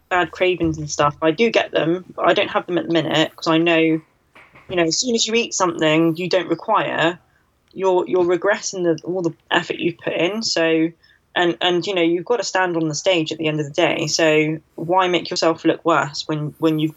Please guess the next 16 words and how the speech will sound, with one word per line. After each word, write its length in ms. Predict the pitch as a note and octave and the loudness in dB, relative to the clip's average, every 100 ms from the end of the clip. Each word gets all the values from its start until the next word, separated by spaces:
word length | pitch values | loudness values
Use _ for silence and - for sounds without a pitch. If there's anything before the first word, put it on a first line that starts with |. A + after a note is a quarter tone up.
| - | -10
can 180 | - D#3 | -2 0
look 220 | D3 - | 0 -2
the 100 | D#3+ | -2
best 320 | D#3 E3 - | 0 -2 -8
you 60 | D3 | -4
can 480 | E3+ C#3+ E3+ D3 - _ _ _ | 0 0 -2 -10 -12 _ _ _
by 120 | D#3+ D#3+ | -2 0
just 220 | D#3+ - | 0 0
having 340 | E3 D#3+ D#3 | -2 0 -2
a 40 | D#3 | -2
little 300 | E3 D#3+ E3 | -2 -2 0
bit 160 | - | -2
of 60 | - | 0
self-control? 760 | - D3+ - D3+ D3+ E3+ - | 2 0 -2 -8 0 0 0
So, 180 | D3+ D3 | -2 2
I 260 | C#3+ C#3+ | 2 0